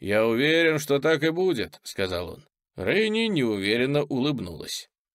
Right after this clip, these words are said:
"Дети", — обратился к ним Руди с блуждающим взглядом, очевидно устремлённым в какое-то фантастическое будущее,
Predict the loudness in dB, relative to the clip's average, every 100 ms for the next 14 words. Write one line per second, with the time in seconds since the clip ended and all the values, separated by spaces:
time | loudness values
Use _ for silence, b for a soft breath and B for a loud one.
0 | -14 -4 0 0 0 2 2 0 -6 -4
1 | -2 -2 -2 -2 -4 -4 -8 -8 -6 -2
2 | -2 0 -2 -2 -2 -4 -2 0 0 -2
3 | -4 -4 -4 -2 2 0 -2 -12 -4 -4
4 | 0 -2 0 -2 -2 -2 0 0 0 0
5 | -2 -4 -2 -2 -2 -4 -2 -2 -2 -4
6 | -2 0 0 -2 -6 -8 -10 -12